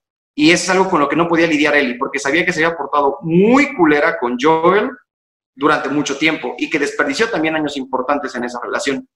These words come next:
Entonces, yo creo que esa parte de la granja realmente sí es como que hace que haya una confusión, porque te motivan a ir por venganza, pero a las dos horas de terminar la granja,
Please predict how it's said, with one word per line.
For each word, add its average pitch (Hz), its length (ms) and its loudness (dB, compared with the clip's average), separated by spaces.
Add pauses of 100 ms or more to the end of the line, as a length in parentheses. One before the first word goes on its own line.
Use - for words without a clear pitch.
(480)
Entonces, 220 640 0 (800)
yo 180 300 2
creo 254 160 2
que 247 80 2
esa 233 180 0
parte 185 240 2
de 185 100 0
la 131 140 2
granja 143 320 2
realmente 147 460 0
sí 156 140 0
es 160 140 -4
como 135 300 0
que 120 340 2 (1500)
hace 254 380 0
que 185 280 4
haya 208 600 2 (160)
una 202 260 0
confusión, 208 840 -2
porque 170 220 -2
te 170 120 2
motivan 202 400 2
a 196 60 0
ir 190 160 0
por 185 160 4
venganza, 180 640 2 (100)
pero 151 420 4
a 156 80 4
las 139 480 2 (220)
dos 190 320 2
horas 202 280 2
de 165 80 0
terminar 147 400 -2
la 147 100 2
granja, 170 480 2